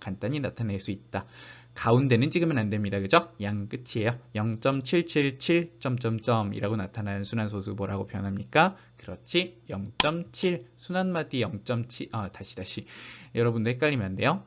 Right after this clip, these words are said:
영 점 순환마디 칠 이렇게 읽어주면 돼요. 그 다음 것도 표현하고 읽어보세요.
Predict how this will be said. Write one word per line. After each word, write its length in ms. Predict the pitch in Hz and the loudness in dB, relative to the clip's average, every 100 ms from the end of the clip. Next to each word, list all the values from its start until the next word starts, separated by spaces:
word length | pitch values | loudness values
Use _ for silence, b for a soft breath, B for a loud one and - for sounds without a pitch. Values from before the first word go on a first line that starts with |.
| - | -8
영 280 | 107 110 107 | -4 -2 0
점 240 | - 147 123 | 2 2 0
순환마디 640 | - 180 185 156 110 139 | -2 0 2 2 -2 -2
칠 220 | - 190 160 - - | 2 4 4 0 -4
이렇게 360 | 107 - 117 | -6 -6 -4
읽어주면 480 | 101 98 98 104 123 | -4 -2 -4 -2 -2
돼요. 160 | 104 92 - _ _ _ _ _ - | -2 -4 -12 _ _ _ _ _ 0
그 80 | 135 | 4
다음 220 | 135 131 | 4 4
것도 280 | 123 - 113 | 0 -2 -2
표현하고 360 | 151 135 107 | 0 2 0
읽어보세요. 560 | 101 98 98 113 151 196 | 0 -2 -2 2 2 2